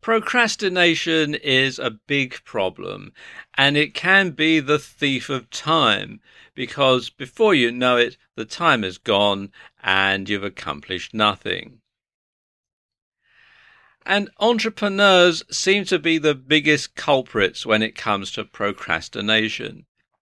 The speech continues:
And this is often because when you're your own boss, you decide what to do. You don't have somebody else setting the agenda for you.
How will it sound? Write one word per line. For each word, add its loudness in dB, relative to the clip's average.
And 0
this 2
is 4
often 2
because 0
when 0
you're 2
your 2
own 0
boss, -6
you 0
decide 0
what 0
to -10
do. 2
You -2
don't 2
have -4
somebody -2
else -2
setting 0
the -2
agenda 0
for 2
you. -4